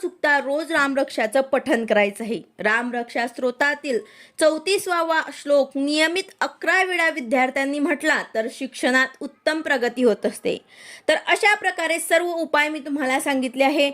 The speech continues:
आ-, आता यानंतर तुम्हाला रामनवमीला आपल्या घरामध्ये नऊ दिवे लावायचे आहे.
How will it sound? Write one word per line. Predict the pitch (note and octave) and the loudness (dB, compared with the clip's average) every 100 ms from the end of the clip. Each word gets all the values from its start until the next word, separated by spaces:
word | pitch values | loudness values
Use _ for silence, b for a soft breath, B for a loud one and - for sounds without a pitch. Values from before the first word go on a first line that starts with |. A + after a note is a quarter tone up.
| B B - | B B -4
आ-, | A#3+ - | -4 0
आता | C4+ D4+ | -2 0
यानंतर | D4+ E4 F#4+ G4+ F#4+ E4+ E4 | 0 2 2 0 -6 -4 -4
तुम्हाला | E4 D4+ E4 D4 G#3+ | -2 0 2 4 2
रामनवमीला | G#3+ B3 C#4 C#4+ C#4 C4+ C4+ C4 F3+ b b b - | 0 -2 -2 -4 -4 -2 0 0 -2 b b b -6
आपल्या | - C4 D#4 F4+ | -4 -4 -4 -2
घरामध्ये | F#4 D#4 D4 C#4+ C#4+ C#4+ | 2 2 2 -2 -4 -2
नऊ | A#3+ B3 D4 F4 | -2 0 0 0
दिवे | D#4+ D4 C4+ | 0 4 4
लावायचे | B3+ A3+ G#3+ G#3 | 4 4 2 0
आहे. | A3 A3 | -4 -4